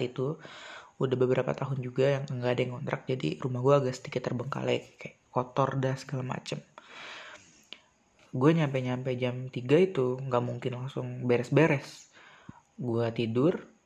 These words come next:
eh, di rumah saudara gue karena rumah gue masih berantakan banget. Dan gue terbangun jam tujuh malam. Jam tujuh malam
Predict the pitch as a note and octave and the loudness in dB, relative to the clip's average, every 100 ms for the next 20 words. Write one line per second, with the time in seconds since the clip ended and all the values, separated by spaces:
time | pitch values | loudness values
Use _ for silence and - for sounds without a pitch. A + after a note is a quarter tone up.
0 | _ _ - - B2 A#2+ A#2 A#2 A2+ A2+ | _ _ -8 -2 0 0 -2 0 -2 0
1 | A2+ A#2+ A#2+ - B2 A#2+ A#2+ A2+ A2 D#3 | -2 -2 -4 0 2 4 4 2 2 2
2 | D3 C3+ B2+ B2 A#2 B2+ A#2+ - B2 B2 | 2 0 -4 -4 -2 -2 -2 -2 -2 0
3 | B2 A#2+ A2 A2 A2 A#2+ D3 - _ - | -2 -4 -4 -4 -4 -6 -8 -10 _ -20
4 | - - - - - B2+ B2 B2+ D#3+ E3+ | -20 -20 -20 -20 -10 -8 0 4 4 2
5 | - _ _ _ - C3 B2+ D3+ B2+ B2+ | -6 _ _ _ -2 0 4 4 4 2
6 | B2 A#2 B2+ A2+ A2+ B2 - _ _ - | 0 -2 -2 -4 -6 -8 -14 _ _ -20
7 | - - - - _ _ _ - C3+ - | -20 -20 -20 -20 _ _ _ -6 -4 -2
8 | B2 B2+ C3+ | 0 0 2